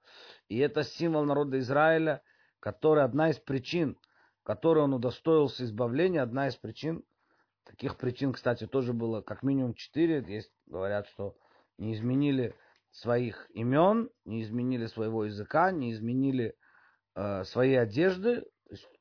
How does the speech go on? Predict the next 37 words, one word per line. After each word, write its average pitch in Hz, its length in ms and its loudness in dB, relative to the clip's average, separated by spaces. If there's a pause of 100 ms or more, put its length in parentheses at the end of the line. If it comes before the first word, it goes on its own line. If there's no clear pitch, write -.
(120)
полностью, 220 440 2
ну, 165 60 -2
что-то 240 380 2
ев-, 170 320 4
что-то 180 380 -4
еврейское 151 600 0
оставалось, 107 600 -2
да. 139 300 0 (480)
И, 220 440 -2
э, 131 300 2 (140)
по 135 120 4
одной 156 260 2
версии, 139 500 0
э, 113 460 -4
дон-, 127 380 0
доносчиков 135 800 0
не 220 180 -2
было, 214 180 0
как 190 220 -6
мы 185 160 -12
потом 175 180 -12
сказали. 160 380 -2
То 135 100 -6
есть 123 140 -6
если 131 240 -6
были 139 240 -2
минимальные, 135 560 0
а - 20 -4
потом 127 360 -6
не 117 100 -4
было 107 180 -4
вообще, 107 540 -2 (480)
исправлен 156 580 0
был 190 120 0
этот 190 160 -8
грех, 233 300 -2
либо, 196 520 2